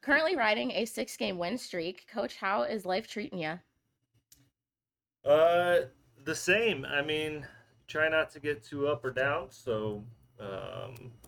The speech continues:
Speaker 2: you know, we still have things we're trying to get better at, and that's what we tell the team. Uh, you know, really, really, regardless of the result,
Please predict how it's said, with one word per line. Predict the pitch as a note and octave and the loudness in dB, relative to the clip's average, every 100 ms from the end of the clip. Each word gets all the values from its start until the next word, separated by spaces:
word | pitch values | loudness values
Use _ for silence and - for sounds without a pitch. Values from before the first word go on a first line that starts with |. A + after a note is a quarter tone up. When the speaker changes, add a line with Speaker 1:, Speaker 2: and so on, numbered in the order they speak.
| - _ _ _ _ _ _ _ | -20 _ _ _ _ _ _ _
Speaker 2:
you | A2+ | -4
know, | G#2+ A#2+ | -2 -2
we | |
still | A#2 B2+ | 0 2
have | A#2+ B2+ | 2 0
things | A#2+ A#2 | -2 -4
we're | |
trying | A#2+ B2 A#2 | -4 -2 -2
to | |
get | A2 - | -4 -2
better | A2+ A#2 | 0 2
at, | B2 C#3+ - _ _ _ _ _ | 2 0 -4 _ _ _ _ _
and | G#2+ G#2 G#2+ G#2+ G#2+ | -8 -4 -4 -4 -4
that's | A2 A#2 | -4 -6
what | A2 | -6
we | G#2 | -6
tell | G#2 A2+ G#2+ | -4 -2 -2
the | - - | -4 -16
team. | - A2 A2 A2 A2 A#2+ - - - - _ _ - | -6 -4 -2 0 -2 -4 -8 -20 -20 -20 _ _ -12
Uh, | G2 G2 G2 G2 G2 G2 G2 G2+ | -6 -4 -2 0 0 0 -2 -4
you | G#2 | -8
know, | F#2+ F#2 - | -8 -10 -4
really, | G#2+ G#2 G2+ G2 - _ _ | 0 2 0 -4 -18 _ _
really, | A2+ C3 A2+ | 0 2 2
regardless | G#2 G#2+ G#2 G#2 - | 0 0 0 0 -4
of | G2+ - | -10 -16
the | |
result, | - - G#2 G2+ F#2 F2 | -20 -8 -2 0 0 -4